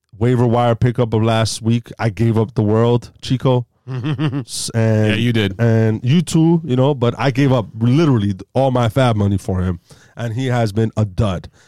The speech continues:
Speaker 1: I still feel that he will bounce back. Week seven against the Vikings, he had three red zone touches, four, uh, four targets. He gave you fifty-seven yards, and he was a number,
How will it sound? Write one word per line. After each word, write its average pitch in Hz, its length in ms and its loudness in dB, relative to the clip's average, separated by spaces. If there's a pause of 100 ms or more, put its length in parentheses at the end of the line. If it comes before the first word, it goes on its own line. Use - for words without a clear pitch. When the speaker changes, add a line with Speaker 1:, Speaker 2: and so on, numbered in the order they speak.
(460)
Speaker 1:
I 160 140 0
still 226 320 0
feel 190 280 2
that 139 260 2
he 156 300 2
will 147 200 4
bounce 120 420 0
back. 101 440 -2 (260)
Week 165 180 4
seven 170 320 2
against 156 260 2
the 147 60 2
Vikings, 147 600 0 (580)
he 151 320 0
had 151 360 2
three 190 260 4
red 151 240 4
zone 147 240 2
touches, - 720 -2
four, 151 300 0 (160)
uh, 120 180 2
four 143 240 2
targets. 110 720 -2 (340)
He - 160 -20
gave 123 240 2
you 127 100 2
fifty-seven 127 600 0
yards, 135 500 2 (380)
and 123 520 2 (280)
he 165 160 2
was 208 220 0
a 220 40 -2
number, 214 380 0